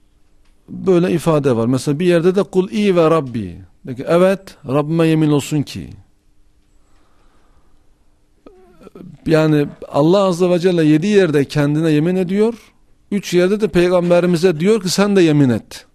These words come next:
Demek yerine göre bizim de Allah namına yem-, yemin etmemiz gerekir. Çünkü Allah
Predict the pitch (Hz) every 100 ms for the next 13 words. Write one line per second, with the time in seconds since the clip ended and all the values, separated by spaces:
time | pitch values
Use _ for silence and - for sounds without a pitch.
0 | _ - - _ _ - - _ _ _
1 | _ _ _ _ _ _ - - - _
2 | _ _ _ 147 165 196 151 160 175 185
3 | 202 175 170 156 151 160 196 175 160 180
4 | 170 165 160 151 151 147 139 156 151 151
5 | 175 202 143 - 127 165 240 - - -
6 | _ _ - 147 127 110 - 90 - -
7 | _ _ _ _ _ _ _ _ _ _
8 | _ - 139 127 143 190 220